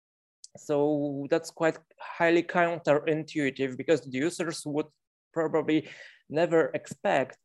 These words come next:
that the, the, their data might leak via a light sensor, but yet it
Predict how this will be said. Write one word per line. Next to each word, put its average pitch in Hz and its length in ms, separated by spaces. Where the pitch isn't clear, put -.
that 135 400
the, 131 160
the, 120 200
their 139 320
data 143 400
might 127 380
leak - 300
via 131 360
a 117 640
light 127 220
sensor, 120 640
but 127 220
yet 147 320
it 135 220